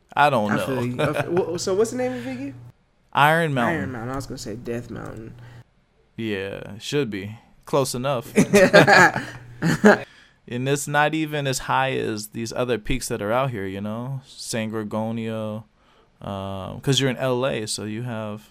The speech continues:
Speaker 1: you know, there's actually some challenges. You know, they have Six Pack of Peaks where it's, like,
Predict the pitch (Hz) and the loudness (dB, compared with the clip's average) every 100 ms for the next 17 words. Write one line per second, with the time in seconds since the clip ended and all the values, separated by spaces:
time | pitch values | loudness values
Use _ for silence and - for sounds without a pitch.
0 | - - 117 92 127 139 - 131 135 127 | -18 -10 -10 -6 -4 -4 -2 -2 -2 -6
1 | 123 107 104 120 135 120 90 95 98 - | -6 -6 -6 -4 -4 -4 -6 -10 -10 -12
2 | - 120 107 104 107 - 135 - 127 120 | -8 -6 -4 -6 -6 -6 -6 -2 -4 0
3 | 107 127 127 110 - 110 98 98 107 98 | 6 6 6 -6 -10 -8 -8 -6 -6 -6
4 | - | -8